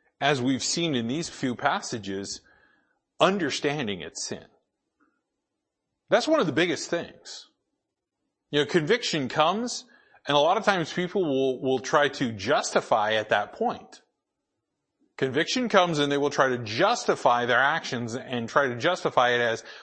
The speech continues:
"Well, it wasn't that bad," or "It was needful," or "It really wasn't sin."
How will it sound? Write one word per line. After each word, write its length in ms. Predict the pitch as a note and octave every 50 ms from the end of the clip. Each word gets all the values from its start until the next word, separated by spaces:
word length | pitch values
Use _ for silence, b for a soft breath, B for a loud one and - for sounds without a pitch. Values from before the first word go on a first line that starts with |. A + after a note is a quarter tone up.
| B B
"Well, 100 | C#3+ D3
it 80 | D3+ D3
wasn't 300 | D#3 E3 D#3 - F#3 F3
that 320 | F3 D#3+ D#3 D3 - -
bad," 520 | C#3+ C3+ B2+ A#2+ A#2+ A#2 A#2+ B2 B2 A#2+ A#2+ - -
or 580 | C#3 B2 A#2+ A#2+ A#2+ A#2+ A#2+ A#2+ A#2+ A#2 A#2+ A2+ -
"It 160 | C#3+ C3+ A#2+
was 220 | A#2+ B2+ B2 G#2+ A#2
needful," 920 | B2 C3 C#3 D3 D3+ D3+ D3+ - - C3 B2+ B2 A#2+ A#2 A#2 A#2+ A#2+ - -
or 440 | B2 A#2+ A#2 A#2 A2+ A2+ A2+ A2+ A2+
"It 200 | G#2+ A2+ A#2+ B2
really 440 | A#2+ A#2+ A#2 B2 B2+ C3 C3 B2+ A#2+
wasn't 440 | A2 A2 A2 G#2+ G#2 G#2 G2+ -
sin." 300 | - - - A2 D#2 -